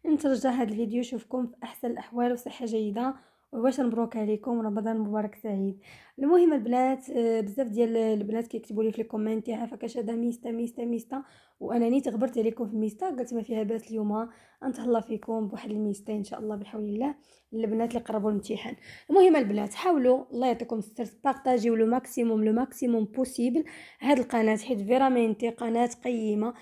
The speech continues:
ماشي كنشكر فيها حيت قناتي، ولكن فيرامينتي فيها معلومات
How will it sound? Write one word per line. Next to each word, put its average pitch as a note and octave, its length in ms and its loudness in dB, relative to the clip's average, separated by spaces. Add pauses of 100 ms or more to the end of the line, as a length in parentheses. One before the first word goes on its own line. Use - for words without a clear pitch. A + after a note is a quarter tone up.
(180)
ماشي B3 160 0
كنشكر C#4 360 -2
فيها B3+ 220 2
حيت C4 200 -4
قناتي، A#3 420 0
ولكن A#3+ 420 2
فيرامينتي A#3 440 -2
فيها A3+ 180 -2
معلومات G#3+ 560 2